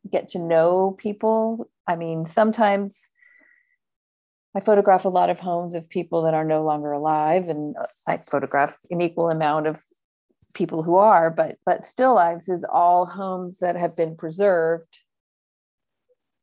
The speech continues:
And I just see all homes as a portrait of the people who live there. It's like an expression of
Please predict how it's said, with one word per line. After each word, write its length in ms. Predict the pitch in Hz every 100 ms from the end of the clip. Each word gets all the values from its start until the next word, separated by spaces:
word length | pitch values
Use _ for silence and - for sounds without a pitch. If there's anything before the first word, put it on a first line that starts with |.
| -
And 600 | 185 180 180 180 180 180 - - _ _ -
I 160 | 202
just 240 | 208 277 -
see 120 | 320
all 200 | 311 302
homes 320 | 247 226 214
as 140 | 214 208
a 100 | 196 _
portrait 380 | 202 196 202 190
of 160 | 185 180 _ _ -
the 60 |
people 300 | 202 202 202
who 100 | 196
live 200 | 196 208
there. 320 | - 139 165 _ _ _ _
It's 220 | _ _ 185
like 100 | 185
an 100 | - _ _ -
expression 640 | 190 - - 180 180 180
of 220 | 165 165